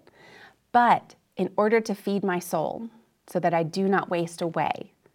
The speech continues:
that is something I have to submit to. I have to submit my entire life to pursuing Jesus, to submitting to who he is and who he says he is.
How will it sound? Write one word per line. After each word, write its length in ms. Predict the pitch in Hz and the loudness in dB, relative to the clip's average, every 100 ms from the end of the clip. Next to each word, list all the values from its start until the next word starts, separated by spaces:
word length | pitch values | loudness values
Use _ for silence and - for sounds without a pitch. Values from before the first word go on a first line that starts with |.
| _ _ _ _ | _ _ _ _
that 280 | 196 175 185 | -4 2 2
is 120 | 190 | 2
something 320 | 180 170 185 160 | -2 -4 -4 -2
I 180 | 156 185 | -2 -2
have 240 | 196 160 | -4 -8
to 80 | 165 | -10
submit 600 | - - 165 175 160 160 | -8 -6 -4 -4 -6 -8
to. 160 | - - | -14 -12
I 60 | |
have 140 | - 165 | -10 -10
to 60 | |
submit 480 | 185 - 190 196 196 | -10 -6 -2 0 0
my 120 | 180 | 0
entire 680 | 170 160 - - 254 311 254 | -2 -4 -6 -8 0 2 2
life 480 | 254 254 202 175 - _ _ _ _ _ _ - | 2 0 -2 -4 -10 _ _ _ _ _ _ -10
to 120 | 190 | -6
pursuing 760 | 190 185 - 202 190 151 139 - _ _ _ _ _ _ | -2 -2 -2 0 2 0 -4 -8 _ _ _ _ _ _
Jesus, 640 | - 190 180 - - - - | -4 0 0 -2 -12 -18 -14
to 120 | - | -8
submitting 500 | 185 180 180 170 170 | -6 -2 0 2 2
to 440 | 170 - 185 156 180 | 0 -2 -2 -2 -4
who 120 | - 165 | -6 -4
he 160 | 151 | -4
is 240 | 143 - - | -6 -8 -12
and 100 | 170 | -8
who 80 | |
he 60 | 160 | -8
says 240 | 156 151 | -6 -8
he 120 | 151 151 | -8 -8
is. 320 | - 180 | -10 -12